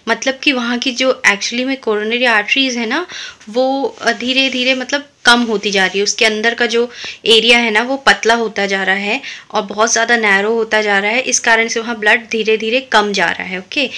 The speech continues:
और वो धीरे धीरे होगा, तो हम उसे heart failure कहते हैं।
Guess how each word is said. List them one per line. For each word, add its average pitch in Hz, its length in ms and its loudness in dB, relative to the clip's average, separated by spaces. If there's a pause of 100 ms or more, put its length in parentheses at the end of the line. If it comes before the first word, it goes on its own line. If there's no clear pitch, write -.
(260)
और - 60 -4
वो 269 60 2
धीरे 226 300 2
धीरे 202 220 0
होगा, 180 300 -6
तो 240 160 -6
हम 240 160 -2
उसे 269 340 0 (180)
heart 220 300 2
failure 185 500 2
कहते 180 260 -10
हैं। 185 180 -12